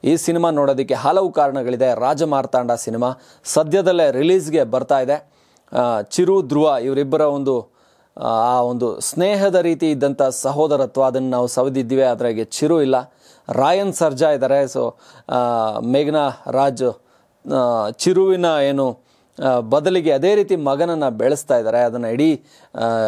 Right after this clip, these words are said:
ನಮ್ಮ ಕರ್ನಾಟಕನೇ ತುಂಬಾ ಇಷ್ಟಪಡುತ್ತೆ. ಆ ಮಗುವನ್ನ, ಆ ಚಿರುವಿನ, ಚಿರುವನ್ನ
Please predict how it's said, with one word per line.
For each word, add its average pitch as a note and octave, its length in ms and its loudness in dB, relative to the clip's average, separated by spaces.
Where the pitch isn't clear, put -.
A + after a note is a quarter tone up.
ನಮ್ಮ B2 200 -2
ಕರ್ನಾಟಕನೇ C3 680 0
ತುಂಬಾ C3+ 240 2
ಇಷ್ಟಪಡುತ್ತೆ. B2+ 640 0
ಆ A2+ 40 2
ಮಗುವನ್ನ, A#2+ 500 -2
ಆ G#2+ 440 0
ಚಿರುವಿನ, D#3+ 680 2
ಚಿರುವನ್ನ D#3 500 0